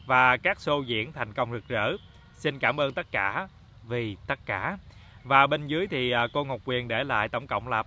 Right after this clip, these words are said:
ba tấm ảnh. À, có rất là nhiều những cái món quà, rồi, à, đặc biệt là những cái bó hoa tươi thắm. Và không thể thiếu đó chính là những cái bao lì xì, những cái lọc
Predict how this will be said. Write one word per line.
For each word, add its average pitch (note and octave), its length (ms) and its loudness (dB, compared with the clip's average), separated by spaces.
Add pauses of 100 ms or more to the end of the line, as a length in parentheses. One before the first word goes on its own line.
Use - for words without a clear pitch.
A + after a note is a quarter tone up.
ba C3+ 420 6
tấm D3+ 260 -4
ảnh. C3 300 -6 (460)
À, C3 460 4
có E3+ 180 2
rất A3 200 -4
là D3+ 120 6
nhiều C#3 320 -2
những B2+ 200 -8
cái E3+ 220 -2
món F3 300 -4
quà, C3 320 6 (440)
rồi, B2+ 500 4
à, A#2+ 260 2 (840)
đặc B2+ 120 -2
biệt B2+ 200 -2
là B2+ 60 -2
những A#2+ 160 -8
cái E3+ 120 -4
bó F3+ 140 2
hoa D#3 220 -2
tươi D3 220 -4
thắm. D3+ 320 2 (600)
Và A#2 520 4
không C#3 180 -2
thể A#2 120 -2
thiếu C#3 180 -2
đó D#3+ 160 2
chính D#3+ 200 -8
là D#3+ 80 -4
những G#2 180 -10
cái D3+ 100 -6
bao C3 200 0
lì A#2 160 -4
xì, C3 280 0 (320)
những A#2 140 -10
cái D#3+ 140 -4
lọc A#2+ 220 4